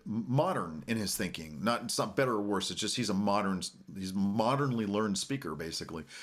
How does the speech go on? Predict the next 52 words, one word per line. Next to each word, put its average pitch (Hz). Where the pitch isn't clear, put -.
So -
he, 185
fe-, 185
what 143
I'm, 123
the 113
reason 117
I'm 101
saying 131
this, 101
he 101
feels 113
comfortable 110
stretching 104
the 87
language 92
a -
little 82
bit 87
for -
the 85
projects 82
that 82
I'm 80
doing. 80
So 107
I 113
create 135
librettos 104
in 95
English, 110
and 104
then 101
we 127
work 117
together 95
on 110
the 107
interpretation 95
and 90
the 85
translation. 90
So -
Josh 123
is 101
a 95
very, 110
very 95
critical 101
component 104
of 85
this 82